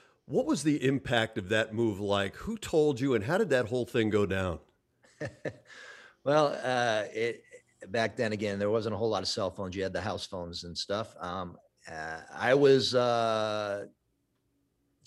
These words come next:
Speaker 2: I saw it through the paper, our, our local paper in Kansas City. I was in Kansas City during the winter, and they, uh, they basically said,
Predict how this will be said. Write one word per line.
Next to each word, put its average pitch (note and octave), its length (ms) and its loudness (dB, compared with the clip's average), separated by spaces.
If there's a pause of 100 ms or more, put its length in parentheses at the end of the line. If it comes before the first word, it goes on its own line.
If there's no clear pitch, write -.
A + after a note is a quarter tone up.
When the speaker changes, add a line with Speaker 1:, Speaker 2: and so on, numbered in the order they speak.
Speaker 2:
I F2 100 -6
saw F#3 300 4
it F3 80 2
through B2+ 100 2
the A#2 100 0
paper, A2+ 760 0
our, A2 80 -6
our A2 80 -2
local G#2 220 -4
paper G2+ 300 -2
in F#2+ 60 -8
Kansas G2+ 280 -4
City. G2+ 140 -4
I - 20 2
was F#2+ 120 -4
in F#2+ 80 -10
Kansas G#2 280 -6
City G2+ 120 -4
during G#2 160 -6
the A2 60 -6
winter, B2+ 280 -2 (680)
and A2 120 0
they, A#2 460 6
uh, G2+ 40 -2
they A2 100 2
basically A2 340 2
said, G2+ 400 -2